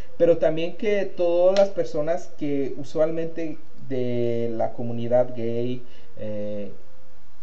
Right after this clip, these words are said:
sí están muy abiertos al, a utilizar la tecnología, o sea, si,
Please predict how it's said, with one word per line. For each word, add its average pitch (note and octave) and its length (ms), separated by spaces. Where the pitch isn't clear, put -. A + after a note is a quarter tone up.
sí E3 280
están E3+ 280
muy F3 160
abiertos D#3 360
al, C3 360
a A#2+ 120
utilizar A#2 840
la C#3 200
tecnología, B2 640
o - 40
sea, - 180
si, - 240